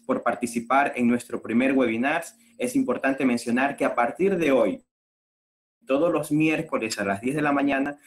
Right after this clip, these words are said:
tendremos varios eventos virtuales con relación al patrimonio cultural, que les haremos a conocer mediante el chat que tenemos con los gats,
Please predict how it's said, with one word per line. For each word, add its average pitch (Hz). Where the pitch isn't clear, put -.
tendremos 185
varios 196
eventos 151
virtuales 127
con 131
relación 117
al 131
patrimonio 120
cultural, 104
que 156
les 156
haremos 185
a 135
conocer 131
mediante 127
el -
chat -
que 185
tenemos 165
con 131
los 120
gats, 143